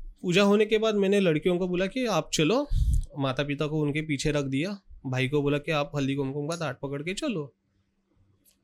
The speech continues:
फिर एक किस्सा ऐसा हुआ, उसमें घटना ऐसी घटी,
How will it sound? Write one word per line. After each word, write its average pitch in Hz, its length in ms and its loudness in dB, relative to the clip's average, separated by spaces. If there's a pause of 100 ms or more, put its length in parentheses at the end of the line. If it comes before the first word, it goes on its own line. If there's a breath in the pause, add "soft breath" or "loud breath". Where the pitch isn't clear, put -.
(520)
फिर 269 220 -4
एक 277 280 -6 (880)
किस्सा 226 380 0
ऐसा 214 220 2
हुआ, 202 240 4
उसमें 190 380 2
घटना 180 280 2
ऐसी 170 260 2
घटी, 190 460 -2